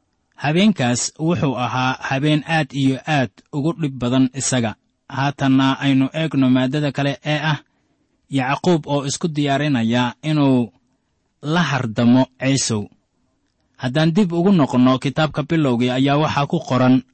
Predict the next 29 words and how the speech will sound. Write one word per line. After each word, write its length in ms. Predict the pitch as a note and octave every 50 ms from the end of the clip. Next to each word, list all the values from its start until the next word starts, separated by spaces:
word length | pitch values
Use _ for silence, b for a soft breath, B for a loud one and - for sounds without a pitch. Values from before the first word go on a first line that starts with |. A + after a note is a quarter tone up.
| _ _
aayadaha 500 | C#3 C3+ C#3 C#3 C#3+ C#3+ E3+ E3 D3 C#3
saddex 300 | C3+ - E3+ D3+ D3+ B2+
iyo 140 | D3 C3+ C3+
toban 300 | B2+ - C#3+ C3+ C#3+ D3 - -
ilaa 260 | E3 D#3+ D#3 D3 C#3+
shan 220 | C3+ - - D#3+ D3+
iyo 160 | C3+ B2+ A#2+
toban 300 | A#2 - C3 B2 C3+ C3+ C3+ C3 - - _ _
ee 140 | - C#3+ C#3 C3
cutubka 400 | D#3+ E3+ - - D3+ B2+ - C3+
soddon 340 | - - B2+ B2 C3 B2+
iyo 140 | B2+ B2+ B2+
labaad 300 | B2+ B2+ B2 C#3 C#3+ D3 -
sida 260 | - - C#3 B2 B2
tan 200 | - - B2 A2+ A2+ G#2+ _
soo 200 | - - - B2+
socota. 380 | A#2+ - A#2 G2 G#2+ - - A2 F#2+ - _ _ _ _ _ _ _ _ _ _ _ _ _ _ _ _ _
Habeenkaasna 800 | - C3+ C3 D3+ F#3 G3 G3 D3 D#3+ C#3+ C3+ - C#3+ C#3 C#3+ C#3 C#3 - -
halkaas 540 | - - F3 F3+ E3 - D#3 D3 C3 -
buu 340 | C3 B2 C3+ C3 C3 B2+ B2+ - _ _ _ _ _ _ _ _ _
ku 80 | - F#3 D#3+
baryey, 520 | C3+ C3+ B2 A#2+ A2+ A2+ A#2+ A#2+ A#2+ A#2 - _ _ _ _ _ _ _ _ _ _ _
oo 160 | - D3 C#3+ C#3+
walaalkiis 520 | D3 D3+ E3 F3 E3 - D#3 D3 C3+ -
Ciisow 480 | - D#3 E3 E3 - - C#3+ B2+ A#2+ A#2
ayuu 480 | - C3+ C3 B2+ C3+ C3+ C3+ C3 C3 B2+ -
hadiyad 560 | - - - C3+ C#3 B2 B2 C#3 D#3 E3 E3+ - - _ _ _
uga 200 | - C#3 C3+ E3
qaaday 480 | D3+ - - B2+ A#2 A2+ A2+ C3 C#3